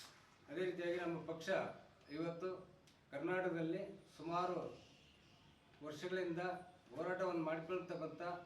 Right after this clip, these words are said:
ಇದೆ. ಇವತ್ತು ನಾವು ಯಾವುದೇ ಪಕ್ಷದ ಜೊತೆಗೆ ಹೊಂದಾಣಿಕೆಯನ್ನ ಈ ಚುನಾವಣೆಯಲ್ಲಿ ಮಾಡ್ಕೋಬಾರ್ದು ಅಂತ ಹೇಳ್ಬಿಟ್ಟು ಒಂದು ತೀರ್ಮಾನವನ್ನ ನಮ್ಮ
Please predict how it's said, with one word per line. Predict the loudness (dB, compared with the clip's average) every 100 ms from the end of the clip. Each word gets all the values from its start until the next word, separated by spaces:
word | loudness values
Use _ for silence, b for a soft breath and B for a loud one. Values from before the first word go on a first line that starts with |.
| -12 -12
ಇದೆ. | -2 -2 -2 -4
ಇವತ್ತು | -2 0 2
ನಾವು | 2 4 2 0
ಯಾವುದೇ | 0 0 0 -2
ಪಕ್ಷದ | -4 -6
ಜೊತೆಗೆ | -8 -6 -2
ಹೊಂದಾಣಿಕೆಯನ್ನ | -2 0 0 0 0 -2 -2 -4 0
ಈ | 0 0
ಚುನಾವಣೆಯಲ್ಲಿ | 0 2 2 -2 -4 -6 -8 B B -10
ಮಾಡ್ಕೋಬಾರ್ದು | -6 -2 -2 -2 -2 -2
ಅಂತ | -2
ಹೇಳ್ಬಿಟ್ಟು | -2 -2 -4
ಒಂದು | -4
ತೀರ್ಮಾನವನ್ನ | -2 2 2 2 0 0 -2 -4
ನಮ್ಮ | -4